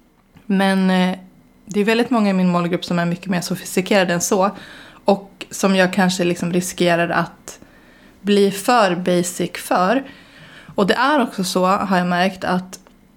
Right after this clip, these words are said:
jag måste prata om det på en lite mer sofistikerad nivå, för att det är också så att vilken kurs du än går,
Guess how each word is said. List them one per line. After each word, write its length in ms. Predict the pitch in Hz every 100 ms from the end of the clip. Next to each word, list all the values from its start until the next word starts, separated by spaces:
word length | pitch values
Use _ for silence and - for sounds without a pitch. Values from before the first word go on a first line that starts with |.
| _ -
jag 220 | 202 202
måste 440 | 208 220 - - 277
prata 500 | 214 175 175 - 170
om 200 | 170 165
det 120 | 175
på 320 | 175 185 180
en 200 | 185 175
lite 500 | 185 196 214 208 226
mer 220 | 202 175
sofistikerad 600 | 175 185 180 - 185 175
nivå, 360 | 175 180 175 165
för 420 | - - 185 185
att 440 | - 175 - - - -
det 180 | 190 -
är 400 | 220 247 240 208
också 320 | 180 - -
så 280 | 185 - 170
att 220 | 175 - -
vilken 720 | 190 220 208 - 220 202 202 -
kurs 500 | - 269 277 - - -
du 60 |
än 320 | 175 180 170 170
går, 380 | 156 165 240